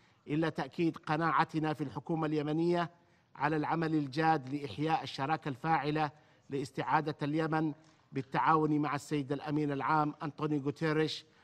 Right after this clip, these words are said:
الذي نتوجه بالدعوة له نيابة عن الحكومة اليمنية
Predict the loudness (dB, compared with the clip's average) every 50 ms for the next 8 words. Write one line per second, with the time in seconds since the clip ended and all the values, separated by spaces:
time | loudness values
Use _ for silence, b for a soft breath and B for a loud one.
0 | b b b -8 -4 -4 -2 0 0 0 0 0 -2 -2 -2 -2 0 0 -2 -2
1 | -2 -4 -2 0 0 0 0 0 -2 -2 -2 -2 0 0 0 2 0 0 0 0
2 | -2 -2 -2 -2 -4 -4 -4 -4 -6 -6 -6 -6 -8 -8 -8 -8 -6 -4 -4 -2
3 | -2 -2 -2 -2 -2 0 0 0 0 0 0 -2